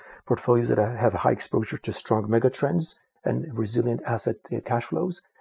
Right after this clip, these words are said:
And for high octane, and we'll come back to that, I think, in a minute, take advantage of the funding gap that we've always sort of put out there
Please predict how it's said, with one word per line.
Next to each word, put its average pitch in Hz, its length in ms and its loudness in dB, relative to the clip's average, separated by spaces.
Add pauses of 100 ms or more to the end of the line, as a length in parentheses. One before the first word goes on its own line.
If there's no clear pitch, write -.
And - 100 -2
for 123 140 4
high 139 260 0
octane, 151 500 -2 (360)
and 127 100 0
we'll 127 100 4
come 113 180 -2
back 117 200 0
to - 80 -6
that, 117 140 -2
I 107 100 0
think, - 200 -6
in 107 80 -2
a 107 40 -2
minute, 123 280 0 (180)
take 151 180 2
advantage 135 460 0
of 139 100 -4
the 143 80 0
funding 170 300 4
gap 98 320 -6 (220)
that 143 120 2
we've 120 160 2
always 120 340 2
sort 113 140 -2
of - 140 -8
put 117 140 2
out 120 180 0
there 113 200 -2